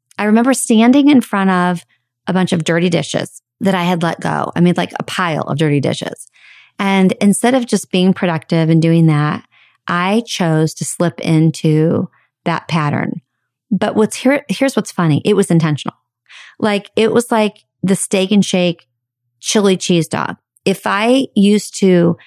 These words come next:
indulge in, like, really unhealthy, but really delicious crap food, the analogy or the example I would give is the chili,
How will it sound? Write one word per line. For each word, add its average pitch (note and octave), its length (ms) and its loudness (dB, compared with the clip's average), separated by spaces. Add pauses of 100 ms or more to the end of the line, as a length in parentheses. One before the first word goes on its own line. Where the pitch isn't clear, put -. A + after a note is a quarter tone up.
(240)
indulge F3 680 2
in, E3+ 240 2
like, D#3+ 200 0
really E3 520 0
unhealthy, E3 840 0 (160)
but - 140 -4
really D#3+ 240 2
delicious D#3 1000 -2 (140)
crap D#3+ 360 -6
food, D#3+ 480 0 (960)
the F#3+ 220 2
analogy F#3 600 0
or E3+ 80 0
the E3 80 0
example F3+ 400 -2
I E3 80 -2
would D#3+ 180 -2
give E3+ 400 0 (100)
is D#3 580 0 (340)
the F3 120 0 (120)
chili, E3+ 680 0